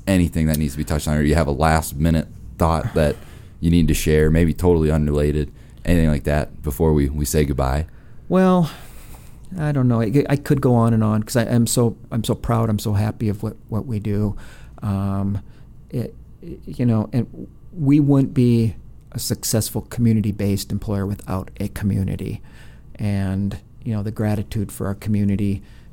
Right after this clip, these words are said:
Speaker 2: to be able to learn more about us, to serve on our boards of directors, um, to,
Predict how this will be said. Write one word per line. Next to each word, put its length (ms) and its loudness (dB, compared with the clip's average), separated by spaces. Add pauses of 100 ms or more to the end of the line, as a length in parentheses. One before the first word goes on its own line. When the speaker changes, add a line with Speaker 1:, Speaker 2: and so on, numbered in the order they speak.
(100)
Speaker 2:
to 100 -4
be 140 -2
able 180 -2
to 400 -6 (160)
learn 280 4
more 200 4
about 320 0
us, 360 -2 (220)
to 100 -8
serve 280 2
on 120 4
our 100 0
boards 320 0
of 80 -8
directors, 800 -2 (400)
um, 600 -4 (280)
to, 440 -4